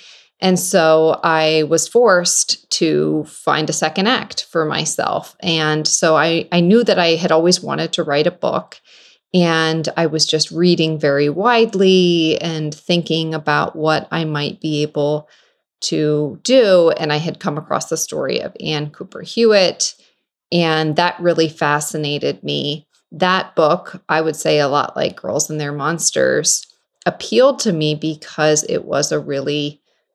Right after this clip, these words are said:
sensational story, but also one that was intellectually provocative. I really gravitate toward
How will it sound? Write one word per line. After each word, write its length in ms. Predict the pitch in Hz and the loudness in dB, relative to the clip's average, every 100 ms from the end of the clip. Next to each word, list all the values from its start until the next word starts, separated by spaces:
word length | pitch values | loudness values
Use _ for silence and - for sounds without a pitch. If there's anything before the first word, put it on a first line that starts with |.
| _ - | _ -10
sensational 1080 | - 175 160 - 208 226 - 202 165 156 | 0 0 0 2 2 4 2 2 0 0
story, 880 | 151 - - 147 143 139 139 139 - _ _ - | -2 -2 -2 -2 0 -2 -4 -6 -10 _ _ 0
but 320 | 160 151 - 190 | 0 0 0 4
also 500 | 190 196 - 175 160 | 4 2 2 2 2
one 360 | 143 151 147 | -2 -4 -4
that 140 | 147 - | -6 -6
was 140 | 156 | -6
intellectually 840 | - 151 - - - - - - | -6 -8 -8 -8 -10 -10 -8 -8
provocative. 680 | - - - - - - - | -8 -10 -8 -8 -8 -8 -4
I 120 | - | -2
really 480 | 160 165 190 208 196 | -2 0 2 4 4
gravitate 760 | 180 151 156 170 - 160 160 - | 2 0 0 -2 0 0 0 -4
toward 340 | 147 147 147 | -4 -4 -6